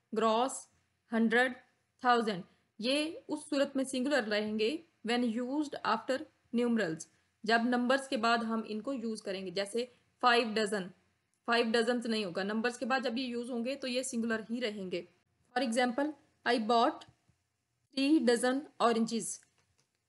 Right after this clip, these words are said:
थ्री नंबर है, इसके बाद डजन यूज़ किया, डजन्स नहीं लिखा। Some people reach the age of three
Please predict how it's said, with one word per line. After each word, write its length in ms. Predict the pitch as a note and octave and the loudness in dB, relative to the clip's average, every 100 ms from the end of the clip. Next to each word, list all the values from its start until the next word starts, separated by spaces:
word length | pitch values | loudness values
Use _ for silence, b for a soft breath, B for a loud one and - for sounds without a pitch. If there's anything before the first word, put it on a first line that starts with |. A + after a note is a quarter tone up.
| _ _ - | _ _ -8
थ्री 120 | C4 C#4+ D#4 _ _ A#3 | -4 -2 -4 _ _ 0
नंबर 300 | A#3 A#3 C#4 | 2 2 2
है, 300 | C#4 C#4+ - | 0 -2 -6
इसके 200 | B3 - | -8 -2
बाद 280 | A#3+ B3 G#3+ | 4 4 4
डजन 220 | A#3 B3+ B3+ | 0 0 -2
यूज़ 280 | B3 A#3 | -4 -6
किया, 300 | - B3 B3 - _ _ G#3 | -2 0 0 -4 _ _ 0
डजन्स 380 | A#3 B3+ B3+ | 2 4 2
नहीं 260 | B3 A3+ A3 | 2 2 2
लिखा। 340 | F3+ - - - _ _ _ _ _ _ _ _ _ - | 0 -4 -16 -16 _ _ _ _ _ _ _ _ _ -4
Some 240 | C#4 D4 | 0 2
people 400 | D4 - B3+ C4+ C4+ _ - | 0 2 2 2 -2 _ -6
reach 280 | B3 C4+ D4 | -2 0 2
the 140 | B3+ - A3+ | 0 2 2
age 160 | B3+ B3+ | 4 4
of 180 | C4 C4 - _ | 2 -2 -20 _
three 200 | C4+ C#4 | -2 0